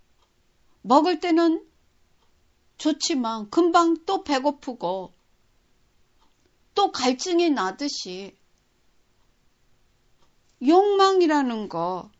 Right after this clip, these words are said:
욕심이라는 거는 취하려고 노력하고 그래서 얻은 것 같지만 또 모자라지고 또 다른 것을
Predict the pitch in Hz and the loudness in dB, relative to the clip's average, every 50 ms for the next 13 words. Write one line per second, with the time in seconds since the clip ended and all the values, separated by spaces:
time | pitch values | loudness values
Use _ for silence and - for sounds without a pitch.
0 | _ _ _ _ _ _ _ _ _ - - 262 320 311 - - - 427 427 370 | _ _ _ _ _ _ _ _ _ -4 0 2 2 2 2 0 0 2 2 2
1 | 339 349 349 349 302 294 302 277 269 254 247 247 262 311 330 277 190 - - _ | 2 2 2 0 0 0 0 -2 -4 -4 -6 -4 -4 -2 -2 -2 -4 -6 -12 _
2 | _ _ _ _ _ _ _ _ _ _ _ _ _ _ _ _ _ _ _ _ | _ _ _ _ _ _ _ _ _ _ _ _ _ _ _ _ _ _ _ _
3 | _ _ _ _ _ _ _ _ _ _ _ _ _ _ _ _ _ _ _ _ | _ _ _ _ _ _ _ _ _ _ _ _ _ _ _ _ _ _ _ _
4 | _ _ - - - - 480 480 - - 427 381 370 381 370 330 359 349 311 294 | _ _ -6 0 0 2 2 2 2 2 0 2 2 0 0 -2 0 0 0 0
5 | 285 269 311 302 302 - 320 277 269 277 277 277 254 - - - _ - - 359 | 2 0 0 -2 -2 -4 -6 -6 -4 -2 -2 -2 -2 -4 -8 -20 _ -4 -2 0
6 | 339 370 339 - 349 302 254 240 277 285 285 277 277 277 - 269 254 262 - 294 | 2 0 0 0 0 0 0 0 0 0 0 0 0 -2 -4 -8 -8 -8 -8 -6
7 | 277 277 320 381 - - _ _ _ _ _ _ _ _ _ _ _ _ _ _ | -2 0 -2 -2 -2 -6 _ _ _ _ _ _ _ _ _ _ _ _ _ _
8 | _ _ - 415 403 415 370 311 302 294 302 277 330 311 311 302 294 285 - 294 | _ _ -4 -2 0 2 4 4 4 4 6 4 4 2 2 0 -2 -2 -4 -6
9 | 269 320 330 311 - 403 427 453 453 - - 247 240 269 277 285 285 285 269 262 | -6 -6 -6 -6 -4 -4 -4 -4 -4 -4 -4 -4 -2 0 0 0 0 -2 -4 -6
10 | - 294 277 | -6 -8 -8